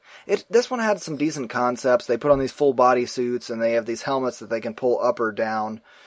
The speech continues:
to, "Oh, I'm snapped into the real world. Now I pull it down, and I'm back in the virtual world, and we're trying to fight these fake Russians," or whatever.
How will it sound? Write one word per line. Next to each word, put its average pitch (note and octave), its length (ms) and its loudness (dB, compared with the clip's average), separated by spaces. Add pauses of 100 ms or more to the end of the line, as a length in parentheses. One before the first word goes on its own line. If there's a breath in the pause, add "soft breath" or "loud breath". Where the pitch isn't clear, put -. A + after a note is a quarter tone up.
(240 soft breath)
to, A#2 320 0 (240)
"Oh, D3 240 6
I'm A#2 140 2
snapped C#3 460 -2
into C3 180 -4
the B2+ 80 0
real C#3+ 220 2
world. G#2+ 380 0
Now B2 180 -2
I A#2+ 80 2
pull C#3+ 200 0
it A2+ 100 -2
down, C3+ 280 2
and B2 80 -2
I'm A#2+ 140 -2
back B2 260 0
in A#2+ 80 -6
the A#2 80 -4
virtual B2 480 -2
world, G#2 360 0
and G#2 120 -4
we're B2+ 140 2
trying B2+ 280 -4
to A#2 60 0
fight B2+ 340 0
these B2 240 -6
fake A#2+ 320 0
Russians," A2 520 -2
or G#2 80 -4
whatever. G2+ 380 -4